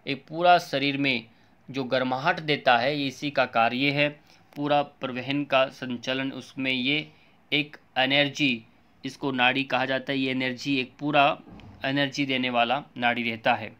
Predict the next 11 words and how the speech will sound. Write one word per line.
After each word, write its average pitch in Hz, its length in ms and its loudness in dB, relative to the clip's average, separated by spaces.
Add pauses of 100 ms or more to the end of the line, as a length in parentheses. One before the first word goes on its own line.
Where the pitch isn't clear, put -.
(1300)
अब 160 180 6
आगे 156 320 4
की 165 120 -4
बात 151 260 4
करते 147 340 0
हैं, 156 200 -4
पंच 175 380 0
उप 156 160 -4
प्राण 123 440 -2
भी 143 160 2
हैं, 139 260 -4